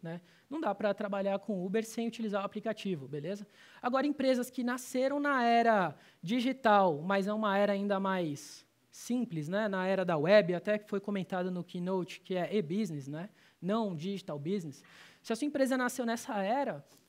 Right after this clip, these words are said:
você tem que pensar muito se vale a pena desenvolver um aplicativo nativo ou um site mobile, tá? Por quê? Porque acontece muito o que aconteceu aqui, ó, nessas informações. Eu praticamente não baixo mais aplicativos, às vezes eu preci-, eu prefiro acessar o site mobile do que baixar,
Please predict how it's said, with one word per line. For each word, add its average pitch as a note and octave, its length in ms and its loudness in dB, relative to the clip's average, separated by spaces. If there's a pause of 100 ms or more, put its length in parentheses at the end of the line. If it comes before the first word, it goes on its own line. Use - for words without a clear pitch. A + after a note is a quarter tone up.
você D4+ 160 -4
tem D4+ 100 0
que - 60 -6
pensar C#4+ 340 -2
muito B3+ 240 0
se D#4 160 -4
vale B3 220 4
a C#4 60 0
pena C4+ 280 -2
desenvolver A#3+ 340 0
um B3 60 2
aplicativo A#3 560 -2
nativo A3 680 -4
ou C4 200 0
um D#4 40 -4
site G#3+ 380 -4
mobile, G3+ 320 -4 (180)
tá? G3 200 -6 (340)
Por D4+ 160 -4
quê? A#3+ 180 -2
Porque A3+ 140 -6
acontece C4+ 480 -4
muito B3+ 200 -2
o - 20 -18
que C#4+ 80 -6
aconteceu C4+ 480 -4
aqui, B3+ 260 -2
ó, F3 100 2
nessas G3+ 300 -4
informações. A3+ 760 -4 (240)
Eu A#3+ 140 4
praticamente C#4+ 680 -2
não D4+ 140 -4
baixo A3 320 2
mais G3+ 220 0
aplicativos, G3+ 640 -6
às G3 100 -4
vezes G#3+ 140 -4
eu A3+ 60 -6
preci-, A3 380 -8
eu E3+ 60 -12
prefiro G#3 320 -8
acessar G#3+ 440 -4
o F#3 40 -4
site G#3+ 460 -6
mobile G#3 320 -6
do G3+ 100 -4
que G3 140 -8
baixar, F3+ 480 -6